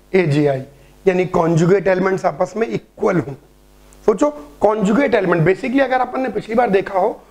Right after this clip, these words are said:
तो upper triangle के elements और lower triangle के elements दोनों एक दूसरे के conjugate होते हैं basically।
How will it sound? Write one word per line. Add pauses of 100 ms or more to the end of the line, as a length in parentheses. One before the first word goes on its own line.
(220)
तो
upper
triangle
के
elements
और
lower
triangle
के
elements
दोनों
एक
दूसरे
के
conjugate
होते
हैं
basically।